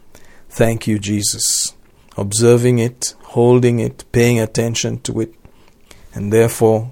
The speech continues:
I thank God we're not wasting our time. What's the one thing we're holding up? It's the word. Have you noticed that? You're just preaching, teaching, what?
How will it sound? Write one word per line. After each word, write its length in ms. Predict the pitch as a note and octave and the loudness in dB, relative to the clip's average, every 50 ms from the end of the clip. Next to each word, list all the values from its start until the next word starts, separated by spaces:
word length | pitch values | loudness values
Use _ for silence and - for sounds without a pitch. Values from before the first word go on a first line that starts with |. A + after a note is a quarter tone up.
| - _ | -14 _
I 140 | - A2+ G#2 | -14 -12 -10
thank 340 | - - A#2 A2+ A2+ A2 A2 | -6 -4 -4 -4 -4 -4 -2
God 240 | A2 G2+ G2+ G#2 G2+ - _ - - - - - - - - - | -2 -2 -2 -4 -6 -10 _ -20 -20 -20 -20 -20 -20 -20 -14 -8
we're 120 | G#2+ G#2+ | -6 -4
not 260 | G#2+ A2 A2 A#2+ A#2+ - | -4 -2 -4 -4 -4 -6
wasting 360 | G#2 G#2 G#2 - - G#2+ G2+ | -8 -6 -6 -8 -10 -10 -10
our 140 | G2 - - | -12 -12 -12
time. 240 | - G#2+ F#2 - - _ _ - - - _ _ - - - - - _ | -14 -14 -14 -16 -20 _ _ -20 -20 -20 _ _ -20 -20 -20 -20 -18 _
What's 240 | - C3 D3 C#3+ - | -2 -2 -2 -2 0
the 80 | - A#2+ | -2 0
one 260 | A2 A#2 B2 C3 C3 | 0 2 0 0 0
thing 240 | B2+ B2+ A#2+ A#2+ A2 | -2 -2 -2 -2 -2
we're 120 | G2+ G2+ | -4 -4
holding 420 | G2 A2 A2 A2 A2 G#2+ A2+ A2 G#2 | -4 -2 -2 -2 -2 -2 -4 -6 -6
up? 140 | G2+ - - - | -8 -12 -16 -20
It's 160 | - - - - | -16 -14 -14 -12
the 100 | - G2 | -12 -12
word. 280 | F2+ G2 G#2 - - - _ - _ _ _ _ _ _ _ _ _ _ _ _ _ _ _ _ _ _ _ - - _ _ - | -10 -10 -10 -12 -14 -18 _ -20 _ _ _ _ _ _ _ _ _ _ _ _ _ _ _ _ _ _ _ -20 -20 _ _ -14
Have 140 | - A2+ G#2+ | -10 -6 -2
you 120 | B2 B2+ B2 | -2 0 0
noticed 380 | B2+ A#2+ A#2+ - C3 C3+ - C3 | 0 -2 -2 -4 -8 -8 -6 -6
that? 260 | A#2 A#2+ B2+ D3+ D#3+ - _ - _ - - - - _ - - - _ _ - _ - - - | -4 -4 -4 -6 -8 -14 _ -20 _ -20 -20 -20 -20 _ -20 -20 -20 _ _ -20 _ -20 -14 -8
You're 240 | G#2 A2 A2 G#2 | -4 -4 -4 -2
just 340 | G#2+ A#2+ B2 B2 - - - - _ | -2 -4 -4 -4 -4 -8 -10 -16 _
preaching, 600 | - - A#2+ A#2+ A#2+ - - A#2 A2+ A2+ A#2 A2+ | -8 -6 -6 -6 -6 -6 -6 -6 -4 -4 -6 -6
teaching, 680 | - - B2+ A#2+ B2 - - A#2 A2+ A2+ A2+ A2+ G2+ F#2 | -8 -6 -8 -8 -8 -8 -8 -6 -6 -6 -6 -8 -8 -6
what? 360 | G#2 B2 A2+ G#2 - - | -4 -4 -4 -6 -10 -16